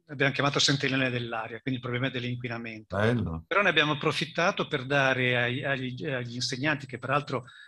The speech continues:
Speaker 1: hanno seguito, molti di loro, con grande, eh, diciamo, interesse questa esperienza, tutto un, chiamiamo un pacchetto di materiali che va nell'ottica che dici tu, cioè un pacchetto integrato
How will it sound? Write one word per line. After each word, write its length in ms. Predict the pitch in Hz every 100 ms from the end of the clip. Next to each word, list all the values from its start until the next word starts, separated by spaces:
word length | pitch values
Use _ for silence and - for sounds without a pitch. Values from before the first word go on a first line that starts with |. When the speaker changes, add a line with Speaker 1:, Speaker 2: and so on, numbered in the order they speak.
| -
Speaker 1:
hanno 180 | 135 131
seguito, 600 | - 127 156 143 131 117
molti 320 | 120 139 139
di 100 | 123
loro, 400 | 131 139 123 117
con 240 | 117 113
grande, 540 | 120 135 131 123 123 117
eh, 600 | 113 - _ - 120 120
diciamo, 420 | - 139 117 117
interesse 640 | 117 - 131 139 127 127
questa 260 | 123 123 -
esperienza, 720 | - 147 131 123 123 - 139 - - - _
tutto 240 | 180 165
un, 220 | 139 139
chiamiamo 380 | 131 - 147 147
un 140 | 143 143
pacchetto 500 | 143 - 151 135 127
di 120 | 123
materiali 640 | 127 127 139 135 147 147 - - _
che 120 | 147
va 120 | 135
nell'ottica 560 | 143 143 139 143 147 147
che 100 | 131
dici 280 | 127 127 135
tu, 220 | 135 113
cioè 180 | - 127
un 220 | 123 123
pacchetto 560 | 156 147 - 160 165 135
integrato 880 | 135 147 135 135 127 127 - 135